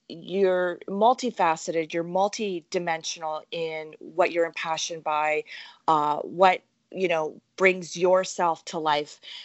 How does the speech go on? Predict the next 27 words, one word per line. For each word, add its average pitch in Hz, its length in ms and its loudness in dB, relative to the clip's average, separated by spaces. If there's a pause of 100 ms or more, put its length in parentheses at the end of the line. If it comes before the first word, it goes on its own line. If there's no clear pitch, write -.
(160)
But 208 260 8
if 214 160 2
you 285 160 2
had 254 300 2
to 214 420 0
look 196 340 2
at 190 200 2
all 185 180 6
the 202 60 0
hats 190 400 -2
that 196 100 -6
you 180 100 -6
wear, 160 460 -2
all 190 160 4
the 208 100 -2
balls 180 340 -2
that - 100 -18
you 175 100 -10
juggle, 165 640 -4
everything 196 560 -4
that 175 160 -8
you're 175 140 -6
known 175 300 -2
for, 165 360 0
sought 170 340 2
out 170 220 0
for, 170 340 4